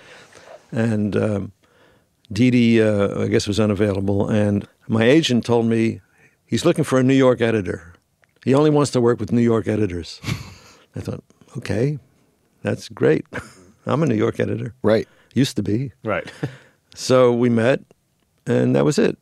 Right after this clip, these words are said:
Speaker 1: He hired me.
Speaker 2: And that was on Ferris.
Speaker 1: On Ferris.
Speaker 2: Right.
Speaker 1: While we were mixing the picture, John never showed up. And he left me in charge of f-,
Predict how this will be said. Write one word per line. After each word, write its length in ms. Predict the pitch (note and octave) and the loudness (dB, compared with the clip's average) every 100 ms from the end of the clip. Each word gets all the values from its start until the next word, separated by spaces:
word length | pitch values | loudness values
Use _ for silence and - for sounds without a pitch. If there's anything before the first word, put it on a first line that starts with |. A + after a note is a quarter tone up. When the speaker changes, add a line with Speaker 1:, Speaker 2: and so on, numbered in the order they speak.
| - | -6
Speaker 1:
He 100 | A#2 | -2
hired 240 | C#3 D#3+ | 0 0
me. 200 | G2+ G2+ - _ _ _ - | -2 -8 -14 _ _ _ -4
Speaker 2:
And 140 | A2+ | 2
that 160 | A#2 C#3 | 2 2
was 160 | B2 | 2
on 160 | A#2 G#2+ | 2 0
Ferris. 480 | - F#2+ C2+ - - - | 0 0 -2 -10 -18 -4
Speaker 1:
On 140 | A#2 | -4
Ferris. 540 | - C#3 G#2+ G2 - - | 0 2 2 -2 -8 -2
Speaker 2:
Right. 320 | G#2+ G2+ F2 | 0 0 -2
Speaker 1:
While 240 | G#2+ A#2+ B2+ | -2 0 2
we 100 | C3 | 2
were 120 | B2+ | 2
mixing 440 | C3 D#3 - C3 | 2 0 0 0
the 80 | B2 | 0
picture, 480 | - B2 A#2+ - A2 | 0 -2 -2 -2 -4
John 600 | G2+ B2+ B2+ A#2+ A2+ A2+ - _ _ _ _ _ _ _ _ _ _ | 0 0 2 2 -2 -4 -14 _ _ _ _ _ _ _ _ _ _
never 300 | B2+ B2+ B2 | 0 2 2
showed 280 | - A#2+ A2 | 2 2 2
up. 380 | F#2 - - _ _ _ _ _ _ _ _ | -2 -8 -20 _ _ _ _ _ _ _ _
And 80 | A2 | -4
he 80 | G#2+ | 0
left 220 | A#2 B2+ | 0 0
me 120 | A#2+ | 0
in 120 | A#2+ A2 | 0 0
charge 560 | A#2+ A#2 A2+ G2+ - | 2 2 0 -2 -8
of 560 | - A#2 G#2+ F#2+ - - _ _ | -4 0 -2 -4 -14 -20 _ _
f-, 120 | - | -12